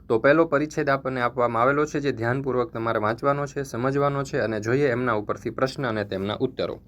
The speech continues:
પહેલો સવાલ, "Who helped Faizan to catch a bus?" તો જવાબ આવશે, "Lakshmi's father helped Faizan to catch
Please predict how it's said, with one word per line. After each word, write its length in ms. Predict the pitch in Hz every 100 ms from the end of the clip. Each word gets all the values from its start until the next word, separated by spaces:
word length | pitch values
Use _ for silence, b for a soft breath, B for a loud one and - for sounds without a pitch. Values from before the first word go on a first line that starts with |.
| B B B B B
પહેલો 240 | 147 143
સવાલ, 320 | 135 107 95
"Who 180 | 104 151 175
helped 420 | 135 127 139 139 127 123
Faizan 420 | 127 131 151 156
to 160 | 139 127 117
catch 200 | 107 107
a 60 | 113
bus?" 340 | 104 80 - b b b
તો 120 | - 113
જવાબ 280 | 135 151
આવશે, 280 | 147 151 117
"Lakshmi's 560 | 107 120 - 156 160 165
father 420 | - 117 117 127 123
helped 420 | 107 110 117 123 123
Faizan 400 | 151 151 117 101 104
to 140 | 120 113
catch 240 | 131 98